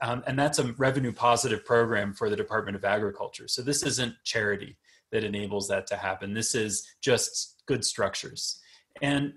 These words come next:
um, and so, you know, you can think about creating structures that reverse a lot of the equations we're used to. So for instance, we're used to the idea that private equity is something that capitalist raiders do to workers, <laughs> right? It's,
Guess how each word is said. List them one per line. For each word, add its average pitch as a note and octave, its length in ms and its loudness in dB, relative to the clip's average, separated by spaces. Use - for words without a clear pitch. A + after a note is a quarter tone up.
um, C3+ 320 -2
and D#3+ 200 0
so, F3 280 4
you - 320 -4
know, E3+ 40 -2
you E3+ 140 -2
can E3+ 180 -2
think G#3 300 -2
about C#3 280 2
creating B2 440 0
structures A2+ 560 -2
that D3+ 160 2
reverse C3+ 460 2
a A#2 40 0
lot G#2 240 2
of G#2 80 0
the G#2 140 -4
equations G2+ 640 -4
we're G2 80 -4
used A2+ 380 -6
to. - 120 -16
So - 260 0
for C3+ 200 -2
instance, C3 340 0
we're B2 140 0
used C#3+ 320 0
to C3+ 60 -2
the A#2 140 0
idea G#2+ 420 0
that G#2+ 280 -2
private B2 340 6
equity A2 460 2
is G#2 140 -2
something A2 420 -4
that G#2 140 -8
capitalist A2 760 -2
raiders A2+ 540 2
do G#2 420 -6
to B2 300 0
workers, G#2 720 0
<laughs> - 0 -
right? A2 300 0
It's, - 460 -2